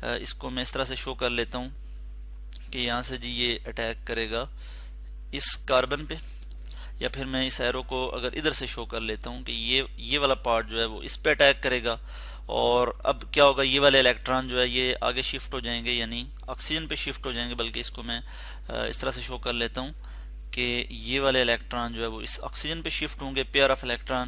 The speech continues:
जो कार्बन और ऑक्सीजन के दरमियान शेयर है। और ऑक्सीजन क्या करेगा फिर आगे, ऑक्सीजन जो है वो फर्दर इस, अ, मैग्नीशियम पे, यानी जब, अ, जब यहाँ से बॉन्ड टूट जाएगा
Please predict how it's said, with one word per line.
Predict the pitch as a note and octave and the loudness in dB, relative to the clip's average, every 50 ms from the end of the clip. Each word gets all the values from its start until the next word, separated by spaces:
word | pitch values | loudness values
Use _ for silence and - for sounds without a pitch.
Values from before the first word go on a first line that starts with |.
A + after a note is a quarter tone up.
| B2 B2 | -4 -8
जो | - A#2+ A#2+ | -10 -10 -8
कार्बन | - - B2 A#2+ A#2+ B2 B2+ | -2 2 2 2 2 0 -2
और | B2+ B2 | -2 -2
ऑक्सीजन | A#2 A#2 - - - B2+ B2 | -2 -2 -2 -2 -4 -4 -4
के | A#2+ A#2+ | -4 -4
दरमियान | A2+ A2 A2 A2+ A2+ A2+ | -2 -2 -4 -4 -6 -6
शेयर | A#2 - - - C3 C3 B2 | -6 -6 -4 0 0 0 0
है। | B2 A#2+ A#2 - - - - - - - - - - - - - | 0 -2 -6 -6 -8 -12 -12 -12 -12 -12 -12 -12 -12 -12 -10 -6
और | - - A#2 A#2 A#2 A#2 A#2 A#2+ - - - - | -2 0 2 2 4 2 2 2 0 -2 -2 -4
ऑक्सीजन | B2+ - - - D3+ D3 D3+ D3+ | -2 0 0 0 2 2 0 4
क्या | C#3+ D3+ D3 | 8 8 8
करेगा | C#3+ D3 C#3 C#3 C#3 C#3+ | 8 8 6 6 6 4
फिर | C#3 - D3 C3 | 2 4 4 4
आगे, | B2+ B2+ A#2+ C#3+ D3 - - - - - - - | 4 6 4 0 -2 -4 -8 -12 -12 -10 -6 -4
ऑक्सीजन | C3 B2+ - - D3 C#3+ D3 D3 C#3+ | -4 -2 0 0 0 0 0 0 -2
जो | B2+ B2 | 0 2
है | B2+ B2 | 2 2
वो | B2 C3 | 2 -2
फर्दर | - - - B2+ B2+ B2+ - C3+ C3+ - - - - - - - - | -6 -4 -2 -2 -2 2 2 2 2 2 0 -6 -10 -12 -10 -4 0
इस, | F#3 F#3+ - - - - - | 4 8 8 8 8 6 4
अ, | - - C3+ B2+ B2+ B2+ B2+ | 0 0 2 4 4 4 2
मैग्नीशियम | B2+ B2+ B2 B2 B2 A#2+ C3+ C#3+ - - F3+ D#3 | 2 2 2 2 2 2 0 0 0 0 -2 -2
पे, | C3 - A#2+ | -2 0 0
यानी | A#2+ A#2+ B2 B2 C3 | 2 2 2 0 2
जब, | B2+ C#3 C#3 - - - - - - - - - - - - | 2 2 2 2 0 -10 -12 -12 -12 -12 -12 -12 -10 -6 -2
अ, | - B2+ B2+ C3 | 0 2 2 4
जब | B2 C#3 B2+ | 2 2 2
यहाँ | B2+ C3 C3 | 4 4 4
से | C#3 - D#3 | 4 4 2
बॉन्ड | C3+ B2 C3 C3+ C#3 D3 D3 | 2 4 6 6 6 4 2
टूट | - E3+ F3 E3+ D3 | -2 -2 -2 -2 -2
जाएगा | - A#2 A2+ A2 A2 A2 C3 D#3+ | 2 2 2 4 4 2 -2 -4